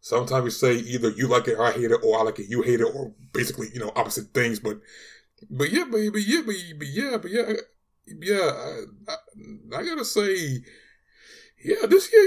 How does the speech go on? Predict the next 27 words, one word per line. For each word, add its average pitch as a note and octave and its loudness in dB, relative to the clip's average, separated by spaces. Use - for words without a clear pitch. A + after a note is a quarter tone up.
yeah, E4 8
this D#4 2
pretty E4+ 6
fascinating D4+ 0
hard C#4 2
hit. C#4 0
Like, D3 4
basically, G#3 2
she F#3+ -4
got F3 0
a - -10
lot D3+ 2
of - -4
charisma, D3 0
personality D3 2
on D#3 -2
these C#3+ -4
tracks. D#3+ 4
Like, C3 0
you D3+ -6
got C3 2
tracks C3 0
like A2 0
Black C3+ 0
Punk, C3+ -4
which A2+ 2
I G#2 -4